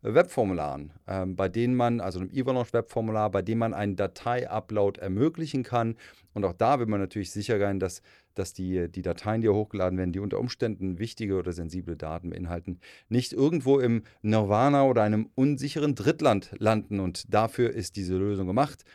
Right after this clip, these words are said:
Schaut's euch mal an, ist im Newsletter verlinkt. So, scroll, scroll, scroll. Ah, nächstes Thema. Ähm, Stiftungsverwaltung und Kommunikation.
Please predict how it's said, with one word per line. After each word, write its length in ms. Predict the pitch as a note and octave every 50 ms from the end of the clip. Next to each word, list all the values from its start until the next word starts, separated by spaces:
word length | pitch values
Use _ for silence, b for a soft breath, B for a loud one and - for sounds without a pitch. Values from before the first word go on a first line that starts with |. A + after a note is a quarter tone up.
| b b b
Schaut's 320 | - - - G2+ G#2+ -
euch 140 | - G2+ -
mal 120 | G2 F2+ E2+
an, 280 | - E2 D#2+ D#2+ D#2+ - b b b b b b b _ _
ist 280 | F#2 D#2+ - - - - -
im 140 | A2+ A#2
Newsletter 420 | G#2+ F#2 E2+ D#2+ - F2+ - A#2 A#2
verlinkt. 640 | - - F#3 G3 F3+ D#3+ - - _ - - - - _ _ _ _ _ _ - - _ _ _ _ _ _ _ _ _ _ _ _ _ _ _ _ _
So, 180 | - D#2 F2+ F2
scroll, 240 | - - - G#2+ G#2
scroll, 200 | - - F2+ E2
scroll. 440 | - - - A2+ B2+ D3+ E3+ E3+ -
Ah, 380 | - F#3+ G#3+ G#3 B2+ F2 D2+ C#2+ F#2
nächstes 300 | G2+ A#2+ - - A#2+ -
Thema. 300 | - D#3+ F3+ G#3 G#3 - B B B B B B - -
Ähm, 400 | B2 B2 B2+ B2+ C3 C3 B2+ - - - - _ _ _
Stiftungsverwaltung 1300 | - - - - - B3+ - - - C3+ A2+ G#2+ F#2+ - - - G#2+ F#2+ F2+ E2+ F#2 F#2+ F2+ - F#2 F#2+ G2+
und 320 | - G#2+ G2 F#2 - -
Kommunikation. 1080 | - - B2 A2 G#2 G#2 G2+ - - F#2 F2 - - - G2+ F#2 F2+ E2+ D#2+ D2+ C#2+